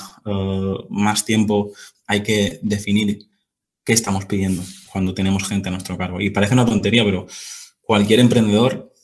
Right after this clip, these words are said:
ya tiene un equipo. Si contamos a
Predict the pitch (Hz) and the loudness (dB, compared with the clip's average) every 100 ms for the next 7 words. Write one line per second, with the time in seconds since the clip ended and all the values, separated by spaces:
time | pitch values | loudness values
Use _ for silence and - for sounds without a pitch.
0 | - _ _ _ _ - 101 113 113 104 | -20 _ _ _ _ -6 -2 0 2 2
1 | 101 98 113 127 120 101 - 98 104 104 | 0 0 -2 -2 -2 -4 -4 -2 0 0
2 | 117 113 107 104 | 0 0 -2 -4